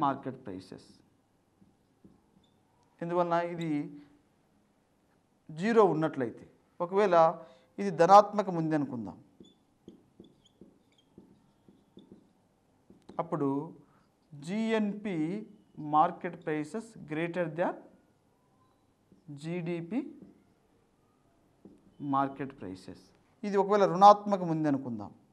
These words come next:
అంటే ఇతర నుంచి, ఇతర దేశాల నుంచి వచ్చే ఆదాయం కంటే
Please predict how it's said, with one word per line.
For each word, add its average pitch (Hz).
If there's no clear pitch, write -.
అంటే 190
ఇతర 208
నుంచి, 190
ఇతర 202
దేశాల 196
నుంచి 185
వచ్చే 170
ఆదాయం 190
కంటే 202